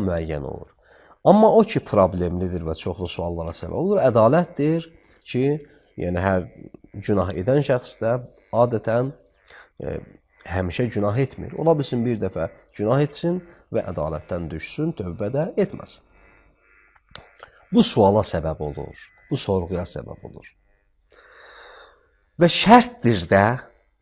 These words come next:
bəli, bu şəxs sual verir ki, lazımdır ki, mən bunu soruşum, öyrənim, sonra arxasında durum namaz qılım. Mən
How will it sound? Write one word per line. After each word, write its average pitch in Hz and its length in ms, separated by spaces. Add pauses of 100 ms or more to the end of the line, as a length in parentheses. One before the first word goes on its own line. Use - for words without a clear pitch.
(680)
bəli, 151 220
bu 247 100
şəxs - 300
sual 202 200
verir 196 140
ki, 196 160
lazımdır 180 720
ki, 117 160
mən 98 240 (120)
bunu 101 280
soruşum, 90 720 (960)
öyrənim, 87 580
sonra 120 460
arxasında 82 500
durum 85 220
namaz 82 340
qılım. 101 320 (2500)
Mən 254 320